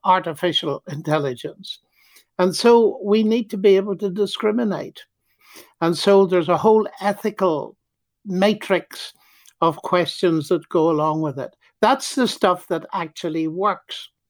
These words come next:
And in fact, the book is called Twenty eighty-four, which was a suggestion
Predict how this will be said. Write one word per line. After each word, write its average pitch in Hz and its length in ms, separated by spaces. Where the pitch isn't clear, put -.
And 190 200
in 170 140
fact, 226 400
the 175 160
book 220 400
is 185 180
called 185 380
Twenty 196 320
eighty-four, 170 640
which 175 260
was 180 220
a 170 100
suggestion 160 800